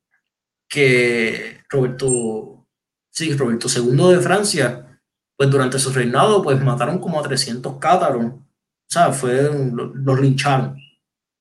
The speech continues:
Eh, o sea, el, el equivalente a eso es, por ejemplo, en el, alguien en el barrio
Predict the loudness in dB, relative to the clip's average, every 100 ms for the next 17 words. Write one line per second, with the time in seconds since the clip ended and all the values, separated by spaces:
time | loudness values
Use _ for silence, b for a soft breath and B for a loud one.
0 | _ _ _ _ -8 -2 0 4 4 4
1 | 2 2 2 2 2 4 4 4 2 0
2 | -2 -2 -2 -2 -2 -2 -2 -2 -6 -8
3 | -20 -10 -4 -2 0 0 0 2 4 4
4 | 4 -2 -6